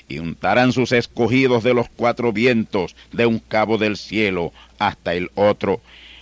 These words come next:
Esos dos ángeles mensajeros, que son los mismos dos testigos, son enviados de Dios con gran voz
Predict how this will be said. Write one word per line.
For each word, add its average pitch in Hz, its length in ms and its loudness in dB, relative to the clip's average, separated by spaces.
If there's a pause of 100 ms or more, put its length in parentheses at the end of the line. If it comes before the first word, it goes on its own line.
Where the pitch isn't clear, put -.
(120)
Esos 110 380 0
dos 110 320 -2
ángeles 113 540 -2
mensajeros, 107 880 -2 (400)
que 107 260 2 (160)
son 123 540 0 (140)
los 110 320 0
mismos 117 580 0
dos 123 240 -2
testigos, 117 880 -2 (180)
son 143 720 2 (360)
enviados 123 1040 2
de 120 160 2
Dios 113 580 2 (240)
con 117 320 2
gran 117 540 2
voz 110 400 2